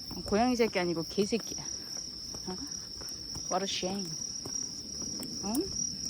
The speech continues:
저 새끼 또 새끼. 뺀질아, 이리 와봐. 이리 와봐.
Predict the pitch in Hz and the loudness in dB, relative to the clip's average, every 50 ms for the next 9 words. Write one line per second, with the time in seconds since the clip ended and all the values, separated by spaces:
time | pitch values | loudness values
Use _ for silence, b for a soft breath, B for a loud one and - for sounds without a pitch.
0 | - - - - - - - - - - - - - - - - - - - - | -4 -4 -4 -6 -4 -4 -4 -4 -4 -4 -4 -2 -2 -2 -4 -4 -4 -6 -6 -6
1 | - - - - - - - - - - - - - - - - - - - - | -6 -6 -6 -6 -6 -6 -6 -6 -6 -6 -6 -6 -6 -6 -4 -4 -4 -4 -4 -4
2 | - - - - - - - - - - - - - B B B B B B B | -4 -2 -2 -4 -4 -6 -4 -4 -4 -4 -4 -4 -4 B B B B B B B
3 | - - - 190 - 240 233 - 202 - - 185 - - - 220 214 - 202 180 | -4 -2 0 2 4 4 4 4 2 2 0 0 0 2 2 2 2 2 2 2
4 | 156 151 147 - - - - - - 285 311 330 359 381 381 381 370 370 370 370 | 4 2 2 0 -4 -6 -6 -2 6 8 10 10 10 10 8 8 8 8 6 6
5 | 370 370 - - - - - - 381 381 381 392 - - - B B B B B | 4 2 0 -2 -6 -2 4 6 8 8 8 6 4 2 0 B B B B B
6 | B B B B B B B - - - - 370 415 403 403 403 392 392 392 392 | B B B B B B B -4 -2 0 4 6 8 8 10 10 10 12 12 12
7 | 381 381 381 381 381 392 392 392 392 392 | 12 10 10 8 8 6 4 4 2 0